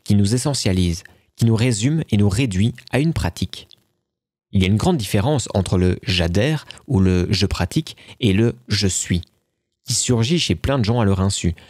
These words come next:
montrant leur subordination totale à des idées et l'étiologie de celles-ci, agissant comme des maîtres envers la personnalité esclave depuis les profondeurs de l'inconscient.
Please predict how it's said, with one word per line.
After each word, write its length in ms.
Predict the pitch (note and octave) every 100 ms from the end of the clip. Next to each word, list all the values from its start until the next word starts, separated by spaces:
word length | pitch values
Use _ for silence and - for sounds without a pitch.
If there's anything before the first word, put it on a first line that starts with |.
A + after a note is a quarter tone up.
| -
montrant 360 | - A2+ A2+ C#3
leur 160 | G#2 -
subordination 640 | C#3+ B2 A2+ A2+ A2 A#2+
totale 400 | G#2 G2 - A2
à 80 | G#2
des 220 | F#2 F2+
idées 260 | F#2+ G2+ A#2
et 100 | G2
l'étiologie 540 | F#2 G2+ - A2+ G2+ A2+
de 60 |
celles-ci, 420 | - F2+ - - - _ _ _
agissant 380 | G#2 G2+ G#2+ C#3
comme 160 | A2+
des 100 | F#2+
maîtres 320 | F#2 F#2 G2+ - -
envers 220 | - F#2+ F#2+
la 80 |
personnalité 640 | E2+ B2 - A#2 A2 G2+ F#2+
esclave 580 | - - - F2+ F#2+ A2 A2 -
depuis 180 | F2+
les 80 | A#2+
profondeurs 540 | - A#2+ - F#2 G2 G2+
de 80 |
l'inconscient. 640 | F2 G2 F#2 E2 - -